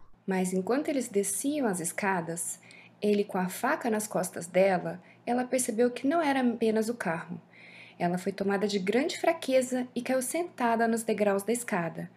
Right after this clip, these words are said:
Todo seu corpo tentava ser pesado o suficiente para que ele a abandonasse na escada.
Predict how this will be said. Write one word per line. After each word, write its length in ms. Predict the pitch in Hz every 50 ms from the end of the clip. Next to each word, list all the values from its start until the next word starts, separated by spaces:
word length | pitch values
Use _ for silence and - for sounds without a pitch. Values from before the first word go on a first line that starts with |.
| - -
Todo 220 | - 226 240 233
seu 160 | - 320 277 277
corpo 400 | - - 214 190 202 - - -
tentava 520 | - 254 233 240 240 - 233 - 233 240
ser 360 | 240 - - 180 202 - - -
pesado 640 | - 220 220 208 208 220 214 220 240 240 240 226 -
o 140 | - - 349
suficiente 840 | - - 302 294 - 247 - - 214 202 208 208 202 - - 214
para 300 | - - - 277 294 302
que 160 | 302 - 320
ele 140 | 294 277 277
a 80 | 277 277
abandonasse 680 | 233 269 285 285 277 277 269 247 240 247 240 247 262
na 60 | 254
escada. 580 | 285 277 - - - 214 190 180 175 175 180 180